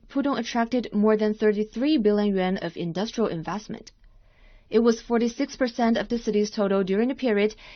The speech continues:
and a nearly twenty percent increase year on year. Zhang Hong, Shanghai Live.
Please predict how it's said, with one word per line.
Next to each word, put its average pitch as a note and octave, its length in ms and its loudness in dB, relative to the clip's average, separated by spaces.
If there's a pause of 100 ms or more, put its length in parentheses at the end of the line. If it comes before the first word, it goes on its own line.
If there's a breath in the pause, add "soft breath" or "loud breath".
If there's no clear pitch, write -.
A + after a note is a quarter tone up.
(140 loud breath)
and E3 160 -4
a D#3+ 80 -2
nearly F3 380 0
twenty B3+ 280 -2
percent A3+ 380 0
increase G3+ 460 -2
year D3+ 240 -6
on F3 140 -4
year. D#3 280 -8 (1200)
Zhang F3+ 160 0
Hong, F3 160 -2
Shanghai D#3+ 280 -10
Live. - 280 -18